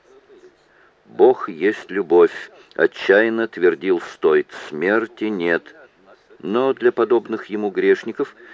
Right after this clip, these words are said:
вечно живым будет только червь. «Если все время бояться смерти, — говорил Обеспо, — то и впрямь умрешь.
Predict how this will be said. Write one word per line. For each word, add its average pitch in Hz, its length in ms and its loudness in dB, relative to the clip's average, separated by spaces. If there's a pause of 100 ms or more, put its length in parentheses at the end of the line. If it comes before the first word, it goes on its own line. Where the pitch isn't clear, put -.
(120)
вечно 123 540 2
живым 107 420 0
будет 82 360 -6
только 78 340 0
червь. - 580 -10 (1200)
«Если 98 420 0
все 95 320 4
время 101 280 4
бояться 92 520 2
смерти, — 92 540 -2
говорил 85 540 2
Обеспо, — 107 540 2 (460)
то 113 180 8
и 104 220 0
впрямь 104 640 2
умрешь. 85 560 2